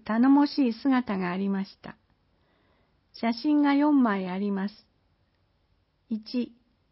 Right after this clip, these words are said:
宗岡小学校の入学式の様子。二、六年生から歓迎の言葉。三、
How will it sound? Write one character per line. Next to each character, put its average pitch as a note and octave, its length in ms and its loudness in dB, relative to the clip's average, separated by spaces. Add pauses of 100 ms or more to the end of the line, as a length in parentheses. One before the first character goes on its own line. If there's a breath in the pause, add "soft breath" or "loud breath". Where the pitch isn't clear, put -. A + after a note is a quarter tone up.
(240)
宗 C4 360 2
岡 C#4+ 220 0
小 C#4+ 260 2
学 C#4+ 240 0
校 G3 180 -6
の G3 120 0
入 C4+ 240 4
学 C#4 260 0
式 - 320 -8
の F#3 160 -4
様 G3+ 240 -2
子。 F#3 320 -12 (540)
二、 A#3 260 0 (800)
六 A#3 320 2
年 D#4 240 6
生 G3+ 260 -2
か G3+ 160 -6
ら G#3 280 -6
歓 C4+ 280 2
迎 C4 200 2
の B3 140 2
言 G#3+ 360 -6
葉。 G3 200 -6 (1000)
三、 A#3+ 340 0